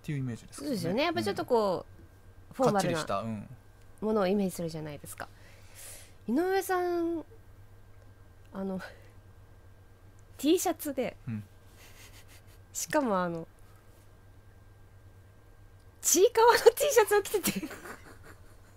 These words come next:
Speaker 2: あの、胸元にちいかわがいるんですよ。
Speaker 1: <laughs> ダ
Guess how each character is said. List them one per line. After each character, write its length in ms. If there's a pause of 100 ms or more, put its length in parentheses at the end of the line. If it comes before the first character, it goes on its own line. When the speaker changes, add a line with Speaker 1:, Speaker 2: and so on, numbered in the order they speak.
(1500)
Speaker 2:
あ 120
の、 80
胸 140
元 340
に 140
ち 220
い 20
か 120
わ 140
が 100
い 100
る 100
ん 60
で 60
す 120
よ。 80 (340)
Speaker 1:
<laughs> 320
ダ 80